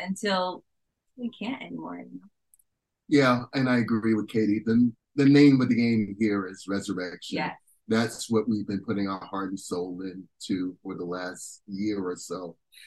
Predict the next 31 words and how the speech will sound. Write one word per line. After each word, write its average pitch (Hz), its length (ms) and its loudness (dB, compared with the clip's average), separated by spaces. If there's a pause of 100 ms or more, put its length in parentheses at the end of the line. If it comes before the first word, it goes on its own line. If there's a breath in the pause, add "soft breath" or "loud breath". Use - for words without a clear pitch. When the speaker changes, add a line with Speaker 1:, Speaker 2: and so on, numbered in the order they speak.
(140 soft breath)
Speaker 2:
even 117 360 8
w-, 110 120 0
longer 104 360 0
Speaker 1:
Two, 104 80 0
Speaker 2:
than 104 100 0
Speaker 1:
two 104 60 -4
Speaker 2:
that, 98 160 -4
Speaker 1:
years. - 100 -4
Speaker 2:
two, 113 100 2 (140)
two 123 140 8
years. 85 520 2
Speaker 1:
Two - 100 -14
years. - 300 -12
Speaker 2:
And 107 140 -4
so 107 440 0
that's, 127 540 -2 (600)
you 127 100 4
know, 110 160 4
I 117 160 2
direct 120 460 2
as 101 180 -2
well, 95 460 -2
but 98 140 -2 (120)
there's 113 400 0 (180)
this, - 460 -2 (420)
with 113 200 0
this 123 240 2
lady, 107 520 2 (460)
this 110 300 -4
is 101 160 0
it. 90 160 -4